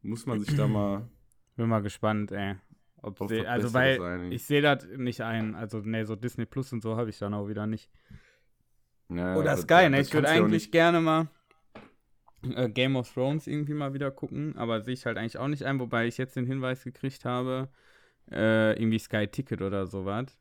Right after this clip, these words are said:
Speaker 2: kannst halt für eine Woche holen. Man muss ja halt für eine Woche irgendwie zehn
Speaker 1: Ja.
Speaker 2: Euro und, äh, ballerst dann Game of Thrones durch, ne? Aber musst halt viel Zeit mitbringen.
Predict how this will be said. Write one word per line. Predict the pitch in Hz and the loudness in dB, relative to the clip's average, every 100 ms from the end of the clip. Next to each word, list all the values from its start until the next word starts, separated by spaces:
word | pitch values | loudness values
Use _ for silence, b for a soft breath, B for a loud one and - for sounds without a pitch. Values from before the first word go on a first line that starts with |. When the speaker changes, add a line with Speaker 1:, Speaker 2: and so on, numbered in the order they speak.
| _ | _
Speaker 2:
kannst | 113 110 | -8 -4
halt | 107 - | -4 -4
für | |
eine | 110 98 | -6 -4
Woche | 120 104 | -4 -4
holen. | 92 95 95 101 - _ _ _ - | -4 -2 -4 -6 -10 _ _ _ -10
Man | 90 | -8
muss | 92 | -2
ja | 95 | -4
halt | 90 | -2
für | 104 | -6
eine | 92 | -4
Woche | 101 - | -6 -6
irgendwie | 98 104 104 | -6 -4 -6
zehn | - 104 101 | -6 -6 -4
Speaker 1:
Ja. | |
Speaker 2:
Euro | 101 113 - 131 139 - _ _ _ _ | -2 0 0 -2 -4 -8 _ _ _ _
und, | - 104 - - | -8 -8 -8 -8
äh, | 98 | -6
ballerst | 90 101 101 - | -4 -4 -4 -4
dann | 104 | -6
Game | 101 101 | -4 -4
of | 95 | -6
Thrones | - 107 113 | -6 -6 -6
durch, | - 90 92 | -8 -10 -8
ne? | 101 107 123 - | -8 -8 -8 -8
Aber | 87 90 | -6 -6
musst | 98 - | -8 -2
halt | 101 101 | -2 0
viel | - 107 | -4 -2
Zeit | 120 113 | 0 0
mitbringen. | 90 - 92 | -4 -8 -10